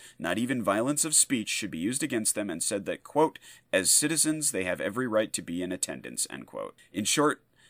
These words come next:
Zion now had two governments, one legal and one existing only in the mind of those loyal to Volova.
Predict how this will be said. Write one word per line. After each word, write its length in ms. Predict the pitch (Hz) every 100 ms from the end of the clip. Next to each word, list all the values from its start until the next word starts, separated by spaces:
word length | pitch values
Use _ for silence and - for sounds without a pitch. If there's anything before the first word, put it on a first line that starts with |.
| -
Zion 480 | 117 120 139 127 117 -
now 240 | 101 104
had 260 | 101 90 -
two 180 | 208
governments, 520 | 143 127 71 69 - -
one 340 | 107 107 101
legal 460 | 175 156 160 151 -
and 180 | 101 104
one 140 | 131
existing 460 | 123 107 120 110 101
only 240 | 104 104
in 80 | 98
the 60 |
mind 260 | 90 85 85
of 80 | 85
those 280 | 85 80 80
loyal 320 | 71 67 69
to 120 | 82
Volova. 540 | 67 113 113 69 -